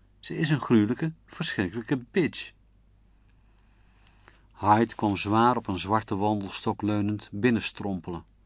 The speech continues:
Op zijn weg naar zijn stoel merkte hij droog op:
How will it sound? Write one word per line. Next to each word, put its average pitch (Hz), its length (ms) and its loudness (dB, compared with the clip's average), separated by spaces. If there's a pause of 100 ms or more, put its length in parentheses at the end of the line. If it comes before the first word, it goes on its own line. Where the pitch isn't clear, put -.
(720)
Op 147 180 0
zijn 117 200 6
weg 143 180 2
naar 135 160 2
zijn 107 180 0
stoel 131 380 0
merkte 113 340 2
hij 101 180 0
droog 104 380 2
op: - 280 -10